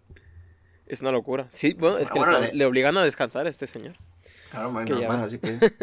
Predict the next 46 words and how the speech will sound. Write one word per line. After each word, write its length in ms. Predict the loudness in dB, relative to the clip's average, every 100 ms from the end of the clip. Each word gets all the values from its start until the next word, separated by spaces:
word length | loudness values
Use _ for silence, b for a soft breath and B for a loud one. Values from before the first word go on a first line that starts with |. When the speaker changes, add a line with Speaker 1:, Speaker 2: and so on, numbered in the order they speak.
| -4
Speaker 2:
a 100 | 0 2
de-, 260 | 4 2
eh, 80 | 2
creo 220 | 0 4
que 100 | 6
Dragon 320 | 6 6 4 6
Ball 140 | 4
es 40 |
cada, 300 | 6 4 4 2
cada 240 | 2 2
mes, 320 | -2 -6 -12 _ _ _ _
sin 140 | -12
embargo. 380 | -8 -6 -8 -12
Speaker 1:
Sí, 720 | -12 -4 0 0 0 -2 -6 -4
cada 220 | -4 -4
mes. 240 | -6 -8 -12 -14 -2
Speaker 2:
Creo 140 | 4
que 60 | 8
va 140 | 8
por, 180 | 8 4
Speaker 1:
Guau. 200 | -2 -4
Speaker 2:
por, 160 | -4 -6 -8
pues, 160 | -4 -4
depende 260 | -2 0 4
de 60 |
las 120 | 4 2
páginas, 280 | -4 -2
¿no? 100 | -4
Porque 140 | -6 -6
estos 100 | -6
son 140 | -4
veinte 220 | -4 -4
páginas, 420 | 2 2 0 -8 -10 B -4
pero 120 | -2
que 60 | 4
creo 160 | 4
que 120 | 6 6
Dragon 340 | 6 6 4
Ball 400 | 6 8 6 2
Super, 320 | -2 0 0
creo 200 | -2 -4
que 80 | -2
tiene 200 | -2 -2
como, 400 | -4 -2 -4 -4
como, 240 | -6 -8
mm, 540 | -10 -14 -14 -16 -16